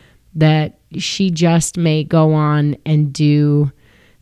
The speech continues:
things that no one would expect. So, you know, I ran into her dad at Amante Coffee Shop in Boulder, gosh, just a few weeks ago, and we were chatting for a minute, and,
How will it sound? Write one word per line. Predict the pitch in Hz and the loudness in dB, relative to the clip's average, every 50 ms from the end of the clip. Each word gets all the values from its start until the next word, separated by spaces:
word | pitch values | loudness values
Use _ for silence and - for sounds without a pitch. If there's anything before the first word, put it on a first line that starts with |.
| - | -2
things | - 165 156 160 151 135 - | 0 2 2 2 2 0 -2
that | 160 143 139 | -2 0 4
no | 165 170 175 170 170 165 165 | 4 6 6 8 6 6 6
one | 160 156 151 151 147 | 4 4 2 2 2
would | 143 135 127 | 0 0 -2
expect. | 123 - - - - - - - - _ - - | -4 -6 -8 -10 -8 -10 -10 -12 -12 _ -10 -8
So, | - - - 180 170 165 165 165 160 - - - - - - - - - _ _ _ _ _ _ - | -6 -2 2 4 4 6 6 4 2 2 -2 -18 -20 -20 -20 -20 -20 -20 _ _ _ _ _ _ 0
you | 190 196 | 4 6
know, | 190 185 | 6 6
I | 180 180 | 6 6
ran | 175 185 208 214 220 | 6 6 4 6 6
into | 220 214 202 160 170 190 | 6 4 4 2 2 2
her | 175 165 | 2 2
dad | 151 143 160 156 165 165 165 160 | 2 2 2 2 4 4 4 4
at | 160 156 143 - - - | 2 2 0 -2 0 2
Amante | 165 165 156 156 160 175 190 175 185 196 190 185 | 4 4 4 6 4 4 4 2 2 2 2 2
Coffee | 175 - 156 175 185 196 - 196 156 | 2 0 -2 -2 -2 0 0 0 -2
Shop | - - - 147 139 139 156 220 - - - | -2 -2 -4 -2 -2 -2 -4 -4 -4 -4 -2
in | - 175 170 170 170 165 160 147 | 2 4 6 6 6 6 4 2
Boulder, | 170 160 165 190 214 190 170 147 151 202 262 185 - - - - - - - _ _ _ _ _ _ _ - - 180 170 | 2 2 4 4 4 4 2 2 4 2 0 0 -4 -10 -14 -16 -18 -20 -20 _ _ _ _ _ _ _ -8 -4 -2 0
gosh, | 170 160 165 160 - - | 2 4 2 2 0 -2
just | - 160 - - - | -4 -4 -4 -4 -6
a | 147 | -6
few | - - 196 202 | -2 2 2 2
weeks | 190 160 160 185 - - - - | 4 2 0 -2 -2 -6 -6 -4
ago, | 240 196 170 156 156 | 0 2 2 4 4
and | 170 180 170 | 2 2 2
we | 165 160 | 2 2
were | 160 156 | 0 0
chatting | - - - 156 156 180 226 226 | -2 -2 -2 -2 0 0 0 0
for | 202 - - 156 | -2 -2 0 0
a | 151 | 2
minute, | 160 156 156 156 165 196 226 220 | 2 2 2 4 4 2 2 4
and, | 196 165 160 156 143 | 2 2 2 2 -2